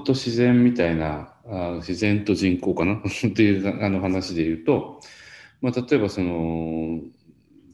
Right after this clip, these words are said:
寺みたいなものでも、神社みたいなもんでも、その、なんていうのかな、もともとあるこう自然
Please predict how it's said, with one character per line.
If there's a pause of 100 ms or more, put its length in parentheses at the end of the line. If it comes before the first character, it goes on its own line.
(100)
寺
み
た
い
な
も
の (280)
で
も、
神
社
み
た
い
な
も
ん
で
も、 (260)
そ
の、 (1900)
な
ん
て
い
う
の
か
な、
も
と
も
と
あ
る
こ
う
自
然